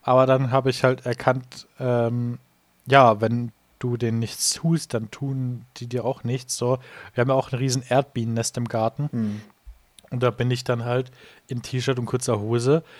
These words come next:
Speaker 1: ganz entspannt, ganz langsam Schritt für Schritt durchgelaufen. Die haben mich immer umflogen, haben mich abgecheckt, so.
Speaker 2: Ja.
Speaker 1: Aber nix passiert, so.
Speaker 2: Ja.
Speaker 1: Und da, und da hab ich dann gelernt, jo,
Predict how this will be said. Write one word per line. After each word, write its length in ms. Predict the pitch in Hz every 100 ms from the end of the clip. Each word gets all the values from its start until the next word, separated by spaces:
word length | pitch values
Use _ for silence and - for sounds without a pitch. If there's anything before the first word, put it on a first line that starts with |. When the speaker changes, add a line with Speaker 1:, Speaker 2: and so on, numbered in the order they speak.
| - _
Speaker 1:
ganz 280 | - 131 143
entspannt, 800 | - 120 113 - - 120 135 156
ganz 320 | 123 120 -
langsam 380 | 117 120 135 135
Schritt 220 | 120 - -
für 120 | 117
Schritt 280 | - 120 117
durchgelaufen. 680 | 113 - 120 120 127 139 123
Die 140 | 113
haben 160 | 107 113
mich 220 | 110 - _
immer 260 | 127 117 113
umflogen, 540 | 110 101 - 117 143
haben 200 | 123 117 120
mich 240 | 123 -
abgecheckt, 640 | 120 - 143 - 147 - -
so. 240 | 147 170 - - - -
Speaker 2:
Ja. 120 | 131 107 -
Speaker 1:
Aber 520 | 117 110 120 143 143 _ -
nix 300 | 117 107 -
passiert, 520 | 127 - 147 113 98
so. 260 | 98 95 95 _ _ -
Speaker 2:
Ja. 240 | 117 101 - -
Speaker 1:
Und 120 | 120
da, 260 | 113 120 -
und 160 | 123 117
da 180 | 123 135
hab 80 |
ich 80 | 139
dann 180 | - 123
gelernt, 360 | 113 113 123 113
jo, 360 | 110 131 165